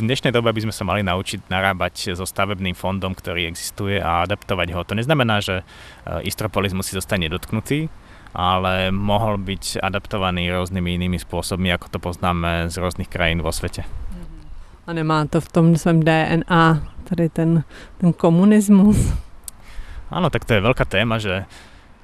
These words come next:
Speaker 1: ako sa zachovať k stavbám moderných a neskôr aj moderných,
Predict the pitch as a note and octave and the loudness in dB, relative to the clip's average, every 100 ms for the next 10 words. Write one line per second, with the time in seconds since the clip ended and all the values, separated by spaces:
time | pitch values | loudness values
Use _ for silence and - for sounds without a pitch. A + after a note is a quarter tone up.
0 | - - - - C3+ G3+ E3 A#2 A2+ C#3+ | -20 -20 -20 -6 -4 -2 -2 -2 0 0
1 | B2+ C3 - - - - F#2+ A#2+ G#2+ F2 | 2 2 0 -8 -10 -4 -2 2 0 0
2 | F2 A#2+ B2+ B2+ F#2 G2+ - A2+ E2 D#2+ | -2 -2 -4 -2 -2 -4 -2 -2 -2 -4
3 | G2 B2 | -2 -2